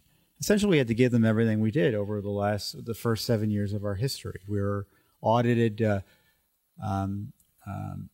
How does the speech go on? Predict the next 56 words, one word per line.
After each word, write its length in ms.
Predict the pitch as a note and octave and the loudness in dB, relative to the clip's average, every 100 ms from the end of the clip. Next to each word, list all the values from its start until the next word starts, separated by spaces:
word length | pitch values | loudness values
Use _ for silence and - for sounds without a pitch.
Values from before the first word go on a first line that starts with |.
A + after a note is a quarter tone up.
| - | -4
at 180 | A2+ | -2
the 200 | A#2+ A2+ | 0 2
end. 240 | B2 C3 B2+ | 4 2 0
They 280 | A#2+ A2+ A2 | -2 0 0
began 580 | A2 G#2 B2+ C#3 C3+ | 0 2 4 6 4
in 140 | A#2+ G#2+ | 4 2
the 100 | G#2+ | 0
beginning, 420 | G#2 A#2+ A#2+ A#2+ | 0 2 2 0
at 140 | G#2+ | -2
the 140 | A2+ A2 | 0 2
end 120 | A2+ | 2
of 60 | G#2 | 0
the 100 | G2+ | 0
Clinton 240 | D#3 F3 | 0 2
administration. 880 | C3 A#2+ - A#2 A2+ - A#2 A2 G#2+ _ _ _ _ _ - | 4 2 2 4 4 2 0 -2 -4 _ _ _ _ _ -6
We 120 | G#2+ | -6
fought 380 | - B2 A#2 A#2 | 0 2 2 2
for 160 | B2 | 0
a 40 | A2 | 4
year 320 | A2+ A#2 A#2 | 4 4 4
and 80 | G#2 | 2
a 40 | |
half. 300 | F#2+ G#2+ G#2+ | 0 0 0
They 40 | |
said, 140 | A#2+ F3 | -2 0
"Well, 140 | F#3+ | 2
we'll 120 | F3+ | 4
wait 160 | D3+ C#3 | 4 2
till 120 | - | 2
the 60 | B2 | 0
beginning 320 | A2+ A2+ A2 | 2 4 4
of 60 | G2 | 2
the 60 | |
Bush 180 | G2+ A2 | 2 2
administration," 500 | A#2 G2+ G#2 F#2+ A2 | 0 0 -2 -2 -4
which 140 | G2 | -4
they 80 | G2+ | -2
didn't 280 | G2 G2+ F2+ | 0 0 0
do. 340 | F2+ E2+ F#2+ | -2 -2 0
And 100 | A#2+ | 0
then 140 | C3 C3 | 2 2
it 160 | B2 | 0
began. 480 | A#2+ G#2+ A#2 A#2 A2+ | -2 0 2 2 0
Then 160 | A#2+ A#2+ | 2 2
it 140 | A2+ | 2
occurred 480 | A2+ - - C3 A2+ | -4 -10 -4 -2 0
during 180 | A#2+ A#2+ | 0 0
the 80 | A2+ | 0
Bush 180 | C3 | -2
administration. 480 | A#2+ G2+ - F#2+ - | -2 -4 -2 -4 -2
Bush 140 | B2+ - | -2 0
administration 560 | A#2 - A2+ G2+ G#2 | -2 0 -2 0 -2
didn't 160 | G2+ F#2 | -2 -2
rein 180 | G2 F#2 | -2 -2
them 140 | G2 | 0
in. 260 | A#2 E2 | -2 -2